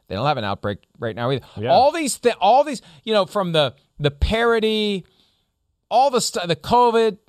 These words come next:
Speaker 1: it, it just is pointing toward Buccaneers Patriots because as the challenges mount, especially with covid, those are gonna be two teams that are un-, uniquely positioned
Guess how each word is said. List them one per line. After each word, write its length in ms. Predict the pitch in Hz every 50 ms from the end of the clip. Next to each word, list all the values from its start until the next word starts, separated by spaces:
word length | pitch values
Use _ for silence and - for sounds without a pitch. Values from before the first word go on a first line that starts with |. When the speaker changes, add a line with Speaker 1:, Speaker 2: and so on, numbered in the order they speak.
| _ _ _ _ _ _ _
Speaker 1:
it, 220 | - 185 170 - -
it 160 | 165 180 -
just 320 | - 185 185 - - - 156
is 100 | 135 -
pointing 580 | - _ - - 175 180 185 175 170 165 151
toward 680 | - - - 151 135 120 123 123 120 117 117 113 98 95
Buccaneers 460 | - 120 113 - - 107 104 107 -
Patriots 500 | - - 113 98 90 - - 90 85 -
because 460 | - - 117 104 - 123 107 101 95 - -
as 160 | - 117 110 107
the 80 | 117
challenges 720 | - - - - - 147 147 165 180 190 170 165 170 139 127
mount, 240 | 139 120 113 101
especially 460 | - 113 - - - 143 127 - 143 135
with 160 | 127 120 -
covid, 400 | - 139 127 117 101 95 87 78 - - - - - _ _ _ _ -
those 300 | 120 131 139 143 123 139
are 20 |
gonna 140 | 139 139 123
be 100 | 131 127
two 240 | 120 - 135 127 110
teams 440 | - - 127 120 113 113 107 98 104
that 120 | 117 113
are 40 | 120
un-, 120 | 117 120
uniquely 640 | 123 127 147 170 180 180 185 214 220 - 208 208 196
positioned 800 | - - 185 170 135 151 165 151 135 - - 123 95 80 -